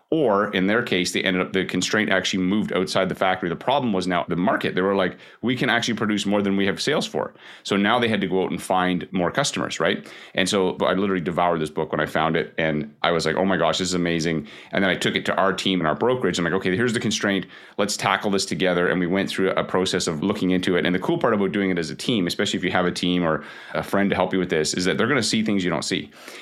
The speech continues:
And so they helped me see some things. And so we're in the process of expanding that constraint, knowing full well that when that thing gets expanded fully, it's gonna move. And that's totally fine. And we'll go then and tackle the next one.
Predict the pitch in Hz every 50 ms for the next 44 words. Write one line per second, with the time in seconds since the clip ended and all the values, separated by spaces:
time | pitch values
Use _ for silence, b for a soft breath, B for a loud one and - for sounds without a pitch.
0 | B B - - 107 104 101 98 95 - 98 95 90 101 98 98 104 95 87 92
1 | 90 90 87 87 85 - 95 90 90 92 90 90 87 - - 98 95 - 95 -
2 | - 78 80 - - - - 92 92 90 90 87 85 80 76 - 90 80 - -
3 | 92 87 85 95 104 110 123 151 151 117 101 90 - - - 127 131 123 120 117
4 | 98 85 80 85 78 87 98 107 107 107 104 101 - - 110 101 101 95 87 -
5 | - 95 - - - 95 101 98 90 87 - - - 135 117 101 95 87 90 B
6 | B B B B B - 95 - - 113 104 98 101 92 69 - - - - -
7 | 95 101 101 104 104 107 107 - - - 110 104 95 90 87 - - 57 - -
8 | - - 87 90 90 90 85 - 95 95 85 90 90 85 - - 92 85 - -
9 | 80 82 82 87 87 - - - -